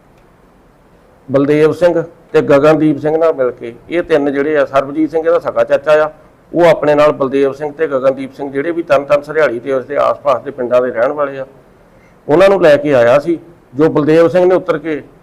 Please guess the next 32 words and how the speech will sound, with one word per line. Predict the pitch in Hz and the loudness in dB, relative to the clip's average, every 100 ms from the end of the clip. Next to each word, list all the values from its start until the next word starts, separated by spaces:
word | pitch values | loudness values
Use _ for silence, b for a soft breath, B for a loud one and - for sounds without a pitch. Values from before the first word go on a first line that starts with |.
| _ - | _ -8
ਇਹਦੇ | 135 151 | -4 0
ਪੱਟ | 143 131 | 0 -2
ਦੇ | 127 | -4
ਵਿੱਚ | 131 123 | -4 -6
ਜਿਹੜਾ | 123 127 135 120 | -6 -2 2 2
ਆ, | |
ਨਜਾਇਜ਼ | 123 123 123 120 | 0 -2 0 -2
ਪਿਸਟਲ | 123 - 123 | -8 -12 -6
ਨਾਲ | 127 | -4
ਗੋਲੀ | 120 113 117 | -4 -6 -6
ਮਾਰਤੀ | 113 98 - 117 | -4 -6 -8 -14
ਸੀ। | 139 - _ _ _ _ _ _ _ - | -16 -18 _ _ _ _ _ _ _ -2
ਉਹ | 185 240 | 2 4
ਜਿਹੜਾ | 240 233 226 | 4 4 2
ਦੌਰਾਨੇ | 131 139 147 156 175 | 0 0 2 4 4
ਇਨਵੈਸਟੀਗੇਸ਼ਨ | 170 165 - 156 151 156 160 | 4 2 0 -4 -4 -4 -4
ਇਹ | 170 | -2
ਗੱਲ | 165 | -4
ਸਾਹਮਣੇ | 147 139 160 160 | -2 -4 0 0
ਆਈ | 117 120 135 | 0 -2 -8
ਆ | - - _ | -10 -12 _
ਕਿ | 139 147 165 | -14 -10 -4
ਉਹ | 170 | -4
ਪਿਸਟਲ | 185 151 - 156 | -2 -6 -4 -4
ਜਿਹੜਾ | 147 156 156 | 0 2 2
ਇਹਨਾਂ | 156 | 0
ਨੂੰ | 160 147 - - - | -2 -4 -6 -16 -4
ਰੇਸ਼ਮ | 139 143 180 175 | -2 0 0 0
ਸਿੰਘ | 165 156 | 0 -2
ਤੇ | 175 | -2
ਬਲਜੀਤ | 151 135 139 135 | -4 -2 -2 -2
ਸਿੰਘ | 160 | -6